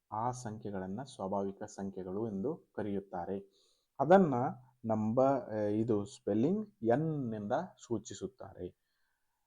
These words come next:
ಇಲ್ಲಿ ನಾವು ಪುಷ್ಪಾವರಣ ಅಥವಾ ಫ್ಲವರ್ ಬ್ರಾಕೆಟ್ಸ್ ಅನ್ನ ಹಾಕಿ ಅದನ್ನ ಸೂಚಿಸುತ್ತೇವೆ. N equal to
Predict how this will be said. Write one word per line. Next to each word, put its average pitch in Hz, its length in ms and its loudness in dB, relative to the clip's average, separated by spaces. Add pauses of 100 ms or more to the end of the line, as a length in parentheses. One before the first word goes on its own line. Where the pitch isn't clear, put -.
(280)
ಇಲ್ಲಿ 180 220 10
ನಾವು 147 420 6 (1040)
ಪುಷ್ಪಾವರಣ 98 840 2
ಅಥವಾ 117 600 2
ಫ್ಲವರ್ 101 480 0
ಬ್ರಾಕೆಟ್ಸ್ 95 480 -6
ಅನ್ನ 90 160 -6
ಹಾಕಿ 101 380 -4
ಅದನ್ನ 95 260 -2 (460)
ಸೂಚಿಸುತ್ತೇವೆ. 95 1000 -2 (640)
N 123 160 6 (480)
equal 107 340 2
to 123 220 4